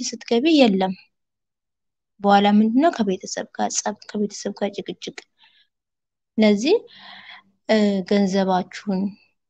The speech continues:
የራሳችሁ የሆነውን ነገር ቆጠብ እያደረጋችሁ ለመያዝ ሞክሩ። ስደት ዓለም አይጠገብም። እኛ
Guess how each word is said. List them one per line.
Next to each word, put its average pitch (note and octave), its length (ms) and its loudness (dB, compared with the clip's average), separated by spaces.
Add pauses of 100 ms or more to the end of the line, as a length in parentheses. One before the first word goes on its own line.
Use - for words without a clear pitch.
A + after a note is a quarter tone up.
(220)
የራሳችሁ A3+ 600 2
የሆነውን F#3+ 520 -2
ነገር F#3+ 320 -6 (760)
ቆጠብ G#3 480 -6
እያደረጋችሁ F#3+ 1000 -2 (720)
ለመያዝ F#3+ 600 2
ሞክሩ። F#3 400 -2 (760)
ስደት D#4+ 400 -4
ዓለም D4+ 360 8
አይጠገብም። F#3 760 -4 (1080)
እኛ A3 180 4